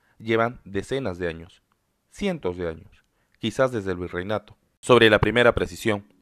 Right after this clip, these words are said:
emergencias que cobran centenares de vidas hemos tenido a lo largo de nuestra historia. El terremoto de Pisco en el dos mil siete,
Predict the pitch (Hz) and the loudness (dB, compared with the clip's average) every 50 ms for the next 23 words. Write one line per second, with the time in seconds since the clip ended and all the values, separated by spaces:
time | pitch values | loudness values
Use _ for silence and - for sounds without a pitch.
0 | _ _ _ - 120 120 127 123 - 208 202 - 220 - - 139 - 151 151 156 | _ _ _ -4 -2 0 0 0 0 -2 -4 -4 -6 -8 -6 -2 2 2 4 4
1 | 160 160 151 - - 107 101 110 113 127 135 147 143 120 104 98 113 123 127 135 | 2 0 -4 -8 -8 -6 -4 -4 -2 -2 0 -2 -2 -2 -4 -4 -4 -2 -2 -4
2 | 156 - - - _ - - 139 147 151 - - 127 123 139 147 151 135 120 107 | -4 -4 -10 -20 _ -4 -4 -2 -2 -4 -6 -6 -6 -4 0 0 0 2 2 4
3 | 117 131 135 127 117 107 95 92 87 - 85 82 - - 107 95 85 - - _ | 4 2 2 2 0 -4 -4 -4 -8 -10 -14 -10 -2 -2 0 0 0 -4 -8 _
4 | _ _ _ _ _ _ _ _ _ _ - - 98 - 104 95 98 101 113 120 | _ _ _ _ _ _ _ _ _ _ -8 -6 -2 0 0 0 0 0 -2 -2
5 | - 120 110 98 - - 127 120 - 131 123 107 90 85 87 92 104 107 101 - | 2 2 2 2 0 -2 -6 -6 -4 -6 -6 -6 -4 -6 -6 -8 -8 -10 -8 -2
6 | - 123 117 - - 87 - | 0 0 0 -2 -4 -12 -14